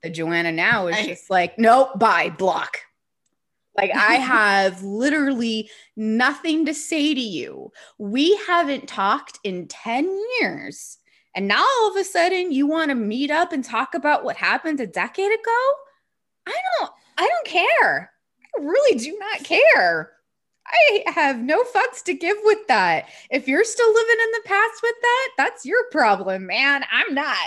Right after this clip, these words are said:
Speaker 1: <laughs> Like, there's, there's a
Speaker 2: Right.
Speaker 1: bunch of, uh, exes that really hate, hate me out there now <laughs> because
Speaker 2: Mm.
Speaker 1: give them the time of day. But you know what? They're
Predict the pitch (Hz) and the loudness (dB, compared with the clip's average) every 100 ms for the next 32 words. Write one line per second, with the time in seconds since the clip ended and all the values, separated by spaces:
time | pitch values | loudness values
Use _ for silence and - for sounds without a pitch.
0 | - - 587 466 - - - 254 - 226 | -8 -12 -10 -4 0 0 -2 -4 -6 -8
1 | - - _ _ _ _ _ _ _ _ | -12 -14 _ _ _ _ _ _ _ _
2 | _ _ _ _ _ _ _ - - - | _ _ _ _ _ _ _ -20 -20 -20
3 | - _ - 240 285 311 294 285 - 247 | -20 _ -8 -6 -6 -8 -8 -8 -6 -4
4 | 311 302 254 226 240 - - - 247 226 | -4 -4 -8 -6 -6 -6 -8 -12 -8 -8
5 | 214 - 254 254 - 180 180 156 170 180 | -8 -8 -6 -6 -8 -10 -4 -4 -6 -12
6 | 208 262 370 403 427 466 381 466 - _ | -12 -10 -10 -10 -6 -6 -6 -8 -10 _
7 | - 233 427 415 190 117 104 - 143 143 | -12 -4 -4 -4 -8 -8 -8 -8 -10 -10
8 | 143 90 113 143 220 _ _ _ - 226 | -10 -12 -10 -12 -14 _ _ _ -20 -6
9 | 247 - 320 269 277 262 214 240 214 175 | -4 -2 -2 -2 -6 -8 -10 -8 -8 -10
10 | 170 - - - 277 277 277 277 311 302 | -14 -20 -20 -6 -2 0 0 0 0 0
11 | 294 403 - - 262 - - 214 262 302 | 2 0 -2 -2 -2 -2 -10 -4 0 0
12 | 302 214 285 392 - _ - 269 339 | 0 0 0 -2 -8 _ -4 -4 -4